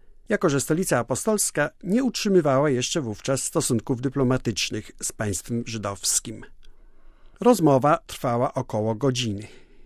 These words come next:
Jej temat to sytuacja na Bliskim Wschodzie i szczególne problemy Ziemi Świętej. Papież, przypomniawszy historię i cierpienia narodu żydowskiego, przedstawił punkt widzenia Stolicy Apostolskiej na kwestie związane z jej misją humanitarną,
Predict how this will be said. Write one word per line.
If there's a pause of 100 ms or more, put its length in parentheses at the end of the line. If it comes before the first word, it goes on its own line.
(160)
Jej
temat
to
sytuacja
na
Bliskim
Wschodzie (100)
i
szczególne
problemy
Ziemi
Świętej. (420)
Papież,
przypomniawszy
historię
i
cierpienia
narodu
żydowskiego, (380)
przedstawił
punkt
widzenia
Stolicy
Apostolskiej
na
kwestie
związane
z
jej
misją
humanitarną,